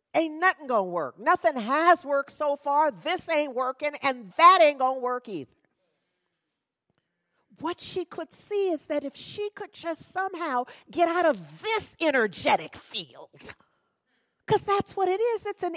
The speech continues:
energetic field of something. We could label it, but whatever you label it, good,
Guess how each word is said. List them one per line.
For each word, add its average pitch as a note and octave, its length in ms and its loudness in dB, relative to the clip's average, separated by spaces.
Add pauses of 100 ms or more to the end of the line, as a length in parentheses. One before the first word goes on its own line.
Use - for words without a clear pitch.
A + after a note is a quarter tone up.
energetic F#4+ 600 -4
field F#4 640 -10 (1400)
of D#4+ 140 2
something. D4 500 -2
We F#4 160 -2
could G4 200 -2
label A#3+ 460 4
it, D4 160 4
but C#4+ 140 0
whatever D#4+ 340 4
you F4 220 -4
label G4 380 2
it, F#3 200 -8
good, G3 520 -8